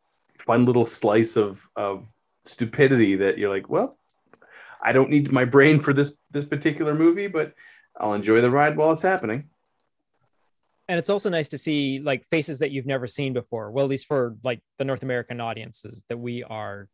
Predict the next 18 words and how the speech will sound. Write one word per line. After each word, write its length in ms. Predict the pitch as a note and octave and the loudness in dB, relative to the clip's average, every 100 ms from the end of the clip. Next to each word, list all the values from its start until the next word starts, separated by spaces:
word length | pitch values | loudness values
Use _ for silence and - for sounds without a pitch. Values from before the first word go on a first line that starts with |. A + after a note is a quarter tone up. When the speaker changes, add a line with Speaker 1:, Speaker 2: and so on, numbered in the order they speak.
| - | -16
Speaker 2:
like, 200 | G#2+ - _ - | -16 -16 _ -12
it's, 240 | B2 - C3+ | -12 -12 -14
it's 160 | B2 | -14
kinda 220 | - C#3 B2+ | -8 -8 -6
cool 320 | C#3+ C3 B2 | -6 -6 -6
to 420 | - B2 A#2 G#2+ _ _ _ _ _ _ _ _ _ _ _ _ _ _ _ _ - | -10 -10 -10 -14 _ _ _ _ _ _ _ _ _ _ _ _ _ _ _ _ -10
see 320 | - D#3 D3 | -6 -4 -4
new 520 | C3+ C#3 C#3 C#3 C3 A#2 | -4 -4 -2 -2 -4 -8
people 420 | - D#3 C3+ B2+ A#2+ | -8 -4 -2 -4 -4
doing 580 | C3+ C3 B2+ B2+ A#2+ A2 - | -6 -6 -8 -10 -14 -18 -8
pretty 140 | F3 | -6
much 320 | C3+ A#2+ - - | -4 -6 -10 -12
the 80 | |
same 300 | - C#3 C3+ | -6 -4 -2
old 200 | C3 A#2+ | -4 -6
zombie 300 | A2+ C3 B2+ A#2+ | -6 -4 -4 -6
thing, 340 | C#3+ B2 B2 | -8 -8 -8
but 160 | A#2+ | -8